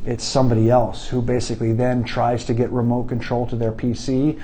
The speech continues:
run, um, CryptoLocker or one of the other kinds of, uh, um, software that's out there that basically encrypts your, your software, and then they basically say, "Well, you'll need to pay us a thousand dollars if you want to get that P C back." That's one of the things that they do.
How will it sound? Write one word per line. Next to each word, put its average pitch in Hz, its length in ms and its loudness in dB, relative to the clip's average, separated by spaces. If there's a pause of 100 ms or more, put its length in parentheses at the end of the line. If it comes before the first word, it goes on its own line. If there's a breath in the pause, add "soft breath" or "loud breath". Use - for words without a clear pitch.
(240 loud breath)
run, 127 600 4
um, 117 320 0
CryptoLocker 123 720 2
or 117 240 4
one 120 160 2
of 113 100 0
the 113 140 4
other 117 180 2
kinds 120 400 -2
of, 110 260 0
uh, 110 280 0 (320 loud breath)
um, 107 320 -2
software 117 400 0
that's 104 160 -4
out 113 160 0
there 117 100 -2
that 107 140 -2
basically 110 480 -2
encrypts 117 760 -4
your, 117 240 2 (120)
your 110 340 -2
software, 160 480 2 (220 loud breath)
and 131 180 2
then 123 80 4
they 120 100 2
basically 117 320 0
say, 117 180 0
"Well, 113 180 0
you'll 113 100 0
need 117 140 0
to 104 60 -4
pay 120 120 -4
us 113 140 -4
a - 20 -10
thousand 107 320 -2
dollars 107 320 -2
if - 100 -10
you 110 80 -4
want 101 120 -6
to 95 60 -8
get 90 120 -8
that 95 140 -10
P 95 140 -6
C 95 200 -6
back." - 320 -10 (840 loud breath)
That's 117 340 0
one 123 160 2
of 120 80 0
the 113 80 0
things 110 300 -4
that 117 120 -6
they 110 140 0
do. 110 260 -2